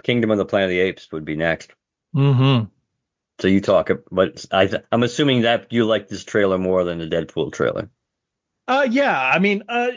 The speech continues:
Speaker 2: honestly, you know, and I said it, I said it in our movie app, you know, I, I had no idea this movie was coming until we saw that first trailer.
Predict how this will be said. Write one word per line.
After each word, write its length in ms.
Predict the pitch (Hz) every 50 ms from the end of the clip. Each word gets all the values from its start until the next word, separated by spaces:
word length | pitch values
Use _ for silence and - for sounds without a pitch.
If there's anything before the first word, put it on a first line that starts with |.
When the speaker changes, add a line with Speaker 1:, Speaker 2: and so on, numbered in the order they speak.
| - _ _ -
Speaker 2:
honestly, 560 | 214 214 254 285 269 - 285 247 233 233 233
you 120 | 226 196
know, 120 | 180 175 180
and 160 | 185 175 160
I 80 | 160 165
said 220 | - - 190 180
it, 160 | 185 185 - _
I 100 | 160 160
said 200 | - - 151 147
it 60 | 160
in 60 | 160
our 120 | 156 156
movie 320 | 151 151 156 180 180 170 139
app, 240 | 131 127 - 175 165
you 220 | - 117 165 143
know, 100 | 139 135
I, 280 | 139 143 156 165 175 175
I 180 | - 160 160 165
had 300 | 160 147 190 196 196 190
no 260 | 185 180 180 190 185
idea 460 | 180 175 180 175 156 143 170 170 170
this 240 | 165 151 156 143 -
movie 320 | - 156 151 143 135 143 139
was 220 | 127 131 123 -
coming 340 | - - 151 147 147 139 127
until 320 | 123 123 117 - 139 127
we 120 | 123 123 120
saw 220 | - - 131 127
that 200 | 120 120 117 120
first 280 | - - 127 120 - -
trailer. 460 | - 131 131 135 123 - - -